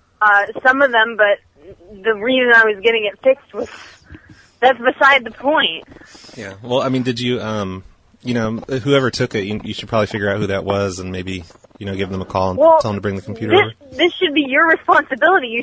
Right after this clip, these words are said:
Speaker 1: shouldn't just give this out to someone.
Speaker 2: Well, no, they knew.
Speaker 1: Without asking for, I, no, it doesn't matter. You should ask for identification or at least tell someone that you would just give it away like that.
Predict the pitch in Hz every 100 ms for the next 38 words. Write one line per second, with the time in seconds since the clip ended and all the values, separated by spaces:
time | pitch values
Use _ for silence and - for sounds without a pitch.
0 | - 320 254 214 196 285 262 - 254 339
1 | 254 247 208 190 180 151 185 - - 147
2 | 120 156 202 139 123 - 302 302 285 -
3 | 294 254 320 339 294 294 262 254 247 330
4 | 381 226 277 294 226 240 330 226 208 262
5 | - 320 269 330 - 285 240 294 285 220
6 | 240 320 349 254 220 247 269 - 294 339
7 | 359 240 220 208 214 226 214 226 196 294
8 | 269 226 294 330 175 180 170 143